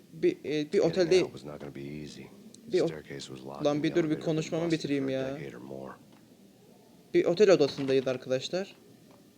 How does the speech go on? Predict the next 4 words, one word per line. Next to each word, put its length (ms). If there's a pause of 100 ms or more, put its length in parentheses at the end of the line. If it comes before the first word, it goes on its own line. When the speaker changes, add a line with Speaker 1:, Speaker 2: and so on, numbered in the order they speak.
(1300)
Speaker 1:
Bu 80
otelden 340
çıkmaya 320
çalışacağız. 520